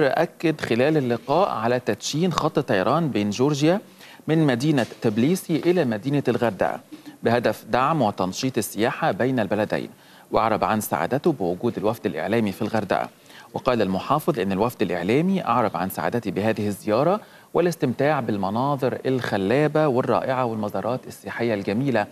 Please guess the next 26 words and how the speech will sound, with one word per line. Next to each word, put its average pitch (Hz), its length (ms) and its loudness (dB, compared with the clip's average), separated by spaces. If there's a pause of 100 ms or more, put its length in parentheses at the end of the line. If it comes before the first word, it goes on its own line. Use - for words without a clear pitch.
(460)
في 123 440 -2
الغردقة 113 600 0
وحسن 151 400 0
المعاملة 113 480 0
من 92 140 -4
جانب 110 380 -2
المواطنين 98 640 -2
والعاملين 135 760 -2 (340)
في 131 480 -2
المناطق 107 600 -2
والجهات 104 500 -2
السياحية. 95 680 -4 (400)
وأضاف 123 340 0
أنه 110 120 -4
تم 110 240 -2
الرد 123 280 -2
على 95 180 -2
جميع 117 380 -2
أسئلة 113 320 -4
واستفسارات 107 840 -2
الإعلاميين 98 580 -4
في 104 220 -10
هذا 110 300 -2
الوفد 185 440 0 (320)
عقب 143 320 -2
لقائه 117 580 -2